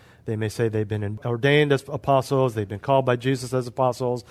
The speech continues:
but they aren't apostles. It simply is not a role that exists anymore. And in fact, the New Testament record is very clear about that. Except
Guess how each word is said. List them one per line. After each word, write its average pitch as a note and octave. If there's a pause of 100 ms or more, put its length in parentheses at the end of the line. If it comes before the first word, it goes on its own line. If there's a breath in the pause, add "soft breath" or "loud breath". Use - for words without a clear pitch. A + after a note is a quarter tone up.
(400 loud breath)
but D3
they D#3+
aren't C#3+
apostles. B2 (800)
It A#2
simply A#2+ (100)
is A#2
not A#2 (240 soft breath)
a C3
role A2+ (380 soft breath)
that A#2+
exists A2+
anymore. E2 (960)
And C3+
in A#2
fact, C#3+ (460 soft breath)
the B2+
New C#3+
Testament C#3+
record C3
is A#2
very A#2+
clear D#3
about G#2+
that. F2 (680 soft breath)
Except D#3+